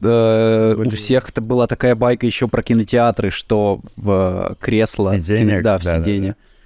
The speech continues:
Speaker 3: да.
Speaker 1: На иглу можно сесть. В итоге <laughs> все сели на иглу. <laughs> Без кинотеатра. Да не знаю,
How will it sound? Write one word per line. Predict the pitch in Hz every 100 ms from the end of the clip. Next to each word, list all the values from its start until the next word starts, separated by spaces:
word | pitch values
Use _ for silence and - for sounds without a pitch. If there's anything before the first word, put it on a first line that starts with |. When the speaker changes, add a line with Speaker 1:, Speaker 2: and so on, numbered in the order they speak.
| _ _
Speaker 3:
да. | 101
Speaker 1:
На | 101
иглу | 98 107 104
можно | 98 98 95
сесть. | - 90 - - - _ _ _ _ -
В | -
итоге | - 220 -
<laughs> |
все | - - -
сели | - 131 127
на | 135 -
иглу. | - - - - - - - - - - - -
<laughs> |
Без | 123 113
кинотеатра. | - 117 131 123 - 147 - -
Да | 135
не | 175
знаю, | 147 202